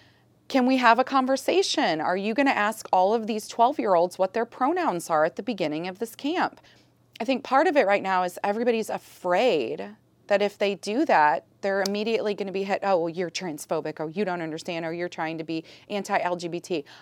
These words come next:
I will tell you, as somebody from the L G B T, it is not anti-L G B T to not be indoctrinating children into this ideology.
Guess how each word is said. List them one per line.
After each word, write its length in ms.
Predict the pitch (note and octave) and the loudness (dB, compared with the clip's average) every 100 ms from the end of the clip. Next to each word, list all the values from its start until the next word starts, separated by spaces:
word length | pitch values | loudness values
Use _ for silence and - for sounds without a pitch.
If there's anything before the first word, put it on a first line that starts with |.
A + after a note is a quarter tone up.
| - | 2
I 100 | B3 | 4
will 100 | C4 | 4
tell 220 | C4 C4 | 4 4
you, 100 | D4 | 4
as 140 | A#3+ | 2
somebody 300 | - A#3 B3 | 2 0 0
from 160 | B3 A#3 | -2 -2
the 80 | A3+ | 2
L 100 | G#3+ | 2
G 140 | G#3 | 0
B 100 | G#3+ | -4
T, 240 | G#3 B3+ - - - | -4 -4 -6 -8 0
it 180 | B3+ C#4+ | 4 4
is 160 | C#4+ | 2
not 340 | A#3 A3+ B3 G3 | 2 2 2 0
anti-L 640 | A#3 G#3+ A3 F#3+ G3 G#3+ | -4 0 0 0 0 0
G 160 | G#3 | -2
B 220 | G3 G#3 F#3+ | -4 -4 -6
T 580 | - B3+ E3+ D#3 F#3 - _ _ _ _ _ _ | -2 0 0 0 -4 -8 _ _ _ _ _ _
to 180 | - C4 | -2 0
not 440 | A#3+ A3 G#3+ B3+ - | 2 2 2 0 -2
be 200 | G3+ G#3 | -4 -2
indoctrinating 1000 | G3+ F#3+ F#3+ F3+ - G#3+ G3+ F3+ F#3 F3+ | -4 0 4 4 0 -6 -4 -2 -4 -6
children 960 | - A3 A3+ B3+ D#3+ B2+ A2+ G3+ B3 B3 _ _ - | -4 2 2 2 -2 -4 -4 -6 -10 -12 _ _ -8
into 540 | G#3 B3 C#4 D4 C#4 | -2 -2 -2 -2 -2
this 580 | A3 E3 E3 G#3+ - - _ _ _ _ _ _ _ - | 0 2 2 0 -6 -20 _ _ _ _ _ _ _ 2
ideology. 1040 | G#3 A3+ B3 E4+ G4 A3 C#3+ G2 D#2 - | 4 4 2 2 2 0 -4 -6 -10 -16